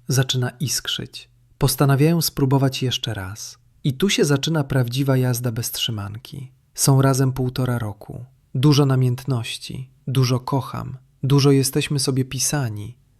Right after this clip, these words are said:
ale też masa kłótni, brak szacunku, przepychanki. Oni sami mówią, że są dla siebie stworzeni, tylko niedojrzali, żeby normalnie rozwiązywać konflikty. Czyli tłumacząc na ludzki, temperament jest,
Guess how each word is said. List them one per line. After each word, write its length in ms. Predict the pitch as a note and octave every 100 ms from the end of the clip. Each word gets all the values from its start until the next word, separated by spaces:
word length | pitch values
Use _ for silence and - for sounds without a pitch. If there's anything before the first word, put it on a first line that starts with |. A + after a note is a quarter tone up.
| _
ale 200 | C3+ C3
też 220 | C3 B2+
masa 320 | C3+ C3+ -
kłótni, 720 | A#2+ - C#3+ C#3 - A#2 A#2 - _ -
brak 300 | B2+ B2+ -
szacunku, 760 | - - C3+ B2+ A#2+ - - - _ _
przepychanki. 1000 | - - C3 A2+ A2+ G#2+ A#2 - - C3+ _ _ -
Oni 220 | D3+ D3
sami 360 | C#3 G3 G#3+ D#3
mówią, 340 | D#3+ E3+ D3+
że 120 | C#3
są 220 | C3+ C#3+
dla 140 | C3+ C3
siebie 260 | - C3
stworzeni, 840 | A#2+ - - B2 B2+ A2+ G#2 A2+ - _ -
tylko 300 | C#3+ C#3 C#3+
niedojrzali, 920 | C#3 C3+ C3+ - C#3+ B2+ G#2+ A#2 - _ -
żeby 240 | C3 B2+
normalnie 520 | B2+ B2+ B2+ B2+ B2+ B2+
rozwiązywać 640 | A#2+ A#2+ A#2+ A#2+ A#2 -
konflikty. 720 | B2 A#2 - B2 - - C3 - _ _ -
Czyli 240 | D3+ C#3+
tłumacząc 640 | C3+ D3 C#3 D3+ D#3+ C#3+ C#3
na 100 | C3
ludzki, 640 | D3+ D#3 - - - B2+ _ -
temperament 720 | C#3 C3 C3+ C#3+ C#3+ C3 B2+
jest, 580 | E3 C3+ G#2+ - -